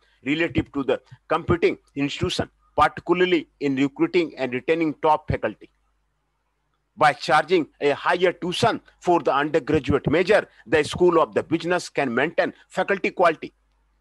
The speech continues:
enhance academic and the career preparation, and offer business education, business education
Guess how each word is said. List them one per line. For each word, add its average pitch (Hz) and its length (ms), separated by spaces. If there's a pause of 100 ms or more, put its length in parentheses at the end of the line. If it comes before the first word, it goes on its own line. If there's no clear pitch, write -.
(240)
enhance 180 460
academic 170 520 (460)
and 165 200
the 143 80
career 175 360
preparation, 180 600 (160)
and 147 160
offer 170 320
business 165 480
education, 165 560 (340)
business 151 320
education 180 540